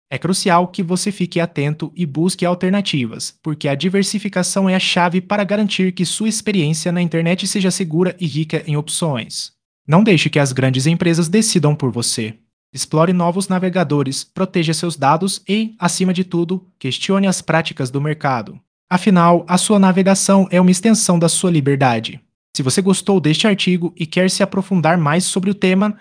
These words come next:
não perca a chance de conferir outros conteúdos incríveis em Agência Novo Foco. Vamos juntos nessa jornada de conhecimento. Perguntas frequentes: o que é a venda do Chrome e por que isso importa? A venda do Chrome envolve a possibilidade de transferir a propriedade do navegador mais usado do mundo.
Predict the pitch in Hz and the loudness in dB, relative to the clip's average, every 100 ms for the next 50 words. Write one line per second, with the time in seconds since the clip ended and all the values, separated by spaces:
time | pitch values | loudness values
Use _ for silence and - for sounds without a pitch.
0 | _ 160 180 180 165 165 160 - 180 170 | _ -2 0 2 -2 0 -2 0 -2 -2
1 | 175 196 202 196 196 185 196 196 196 - | -2 -2 -4 -2 0 2 2 0 -2 0
2 | 185 175 202 196 165 139 139 151 180 180 | -2 0 0 0 0 -2 -2 0 2 0
3 | 143 165 165 170 185 180 165 196 202 - | 0 0 2 0 0 0 0 0 -2 -4
4 | 135 110 - - - _ _ _ 147 226 | -4 -4 -8 -20 -20 _ _ _ 2 4
5 | 175 143 208 226 202 131 127 160 139 170 | 4 4 2 0 -2 -2 0 -2 0 0
6 | 139 156 160 165 156 151 160 135 113 - | 2 2 0 0 -2 0 0 0 -4 -10
7 | - _ _ _ 233 208 214 196 180 190 | -18 _ _ _ -2 4 4 4 2 0
8 | 190 165 135 147 160 160 170 135 131 160 | 0 2 0 2 0 2 2 4 4 4
9 | 160 160 196 196 175 160 185 185 190 208 | 4 2 4 4 4 2 0 2 2 2
10 | 190 - 123 151 160 113 _ _ _ 127 | 0 2 0 2 -2 -4 _ _ _ -6
11 | 123 160 180 180 185 170 190 196 165 175 | 0 0 2 -2 -2 0 0 0 0 0
12 | 165 160 185 - 170 175 139 135 139 139 | 0 -2 -4 -4 -4 -2 0 0 0 -2
13 | 147 190 196 - 185 175 160 175 156 190 | -2 -2 -2 0 0 2 0 -4 -2 0
14 | 151 147 156 170 180 185 190 180 156 165 | 0 0 0 0 0 -2 -2 -2 0 0
15 | 139 139 151 160 170 185 190 170 135 107 | -2 -2 0 0 0 0 0 0 -2 -6
16 | - | -12